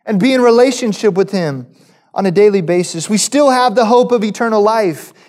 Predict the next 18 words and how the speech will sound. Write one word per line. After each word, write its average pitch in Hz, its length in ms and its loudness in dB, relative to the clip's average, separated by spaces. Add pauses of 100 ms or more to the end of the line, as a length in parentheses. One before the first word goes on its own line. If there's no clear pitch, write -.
and 202 140 -2
believing 226 400 0
that 196 140 -6
Jesus 202 460 -4
is 214 380 -4
who 208 140 -4
he 190 240 -6
said 175 340 -2
he 156 380 -6 (340)
is. 135 760 -6 (2250)
Ultimately, 180 380 -2
Jesus 180 540 -4
is 147 400 -6 (300)
starting 196 480 -2
to, 170 440 -2 (140)
again, 185 320 -2
massage 202 580 0
this 190 340 -2